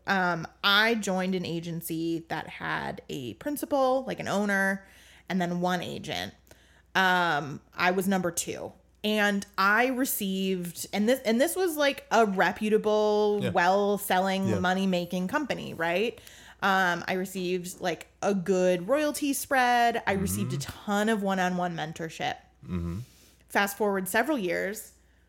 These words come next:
Speaker 1: and all of a sudden, the very good mentorship that I was receiving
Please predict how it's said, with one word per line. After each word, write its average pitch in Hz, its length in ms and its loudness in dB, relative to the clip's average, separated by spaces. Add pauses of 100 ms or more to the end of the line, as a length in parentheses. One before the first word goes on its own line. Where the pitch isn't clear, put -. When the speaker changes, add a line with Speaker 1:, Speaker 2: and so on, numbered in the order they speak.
(200)
Speaker 1:
and 220 120 -4
all 214 180 0
of 220 80 2
a 233 60 -4
sudden, 185 560 -2 (340)
the 185 760 -4 (600)
very 220 440 2
good 190 880 2
mentorship 185 760 -2 (600)
that 180 140 0
I 175 160 2
was 175 160 -2
receiving 165 840 -6